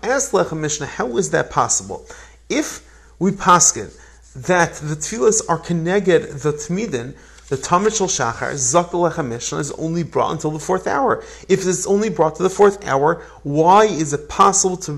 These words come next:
fulfill your obligation of Tefillah after the fourth hour? How can you make your Chiyuv Tefillah Shachar after the fourth hour if the, if the Talmud Shel Shachar was only brought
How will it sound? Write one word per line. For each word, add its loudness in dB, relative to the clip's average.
fulfill 2
your 0
obligation -4
of -2
Tefillah 2
after 2
the 0
fourth -4
hour? 2
How 0
can -6
you -2
make -6
your -2
Chiyuv -2
Tefillah -6
Shachar 0
after -4
the -8
fourth -2
hour 6
if 2
the, 2
if 2
the -4
Talmud 0
Shel 2
Shachar -4
was 4
only -2
brought 4